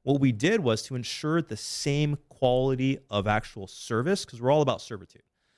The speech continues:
What we did was we actually hired five new team members just to manage the success of the clients, to push you,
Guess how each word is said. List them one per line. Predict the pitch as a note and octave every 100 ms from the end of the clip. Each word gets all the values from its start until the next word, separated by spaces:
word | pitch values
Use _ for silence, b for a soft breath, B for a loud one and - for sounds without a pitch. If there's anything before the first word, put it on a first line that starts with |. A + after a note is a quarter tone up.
| _ _ -
What | B2
we | C3+ G3
did | G3 D#3
was | C3 A2+
we |
actually | A#2 C3+ B2
hired | A2+ B2+ B2
five | - A#2 A#2+ C3 B2+
new | A2+ G#2+
team | G#2 A2 F#2
members | D#2+ _ _ - _ _ _ _
just | - F#3 G3+ -
to | - G3
manage | D#3+ A#2+ B2 C#3+ D#3+ C3+ G#2 -
the | A2+
success | - A2+ - - A#2 -
of | G2+
the |
clients, | - A2+ F#2 - _ -
to | - D3
push | - - A3 - -
you, | F2